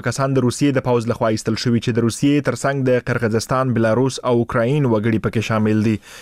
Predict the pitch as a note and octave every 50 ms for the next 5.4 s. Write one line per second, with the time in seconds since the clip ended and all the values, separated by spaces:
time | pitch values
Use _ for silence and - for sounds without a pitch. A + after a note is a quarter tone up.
0 | - - - C#3+ C#3+ C#3+ C3 - D3+ C3+ C3 - - C3 B2 A#2 A#2+ A#2 B2 -
1 | - B2 A#2+ A#2+ A2+ - A#2+ A#2 A2+ A#2 G#2+ A#2 A2+ A2 A2 A2 A#2+ A#2 - C3+
2 | B2+ B2+ C3+ C3+ C3 - C3 A#2+ C3+ B2+ B2 B2+ A#2 C3 B2 - - B2 B2+ C3+
3 | C3+ C3+ B2 - A#2+ A2+ A2+ A#2+ D#3 D3 C3+ B2 A#2 - C3+ B2 C#3 C3 - -
4 | - - - _ - - A#2 A#2 B2 C#3 C#3 C3 C#3+ A2 A2+ A#2 A#2 - - C3
5 | B2 C3 C3+ - C#3+ C3 -